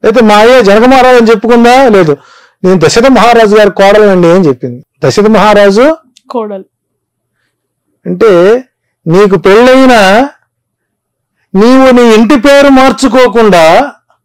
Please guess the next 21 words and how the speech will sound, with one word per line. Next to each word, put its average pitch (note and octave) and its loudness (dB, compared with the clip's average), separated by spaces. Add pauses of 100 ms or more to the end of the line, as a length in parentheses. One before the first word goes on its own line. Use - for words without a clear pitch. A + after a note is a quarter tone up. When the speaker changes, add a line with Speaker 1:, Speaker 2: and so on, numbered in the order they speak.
(680)
Speaker 1:
నీ A#3+ 0
పుట్టింటి B3 -2
పేరునే C4 2
పెట్టుకొని A3+ 0 (1080)
కట్టుకున్న C#4 -2
మొగుడు B3 2
యొక్క C4+ 2
కుటుంబం B3+ 0
యొక్క B3+ 0 (760)
పేరు B3+ 2
ప్రతిష్టలకి A#3+ -2
భంగం A3 0
కలిగించే G#3+ 0
విధంగా G#3 2
నీవు, G#3 2
నువ్వు F#3 0
వైఎస్ G#3 -2
పేరు G#3 2
ఇంకా G3+ 0
నువ్వు G3+ 0
వాడుకుంటున్నావంటే F3+ -2